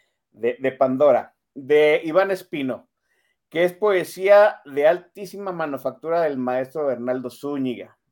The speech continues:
Muy probablemente sí lo sea. Ah, ahora se nos fue el maestro Don Vix.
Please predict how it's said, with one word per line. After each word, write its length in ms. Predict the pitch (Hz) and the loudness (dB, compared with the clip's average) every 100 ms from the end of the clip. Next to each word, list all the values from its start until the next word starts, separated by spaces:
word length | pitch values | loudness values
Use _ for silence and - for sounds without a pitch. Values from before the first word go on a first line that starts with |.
| _ | _
Muy 220 | 123 135 | -12 -10
probablemente 420 | 139 131 127 127 | -4 -4 -4 -10
sí 160 | - 135 | -14 -14
lo 80 | 127 | -14
sea. 260 | 185 202 _ | -12 -14 _
Ah, 100 | 190 | -8
ahora 180 | 254 247 | -8 -8
se 100 | 233 | -10
nos 140 | 214 | -12
fue 80 | 220 | -14
el 60 | 214 | -14
maestro 240 | 208 208 | -14 -14
Don 100 | 202 | -16
Vix. 500 | 208 _ - _ _ | -18 _ -20 _ _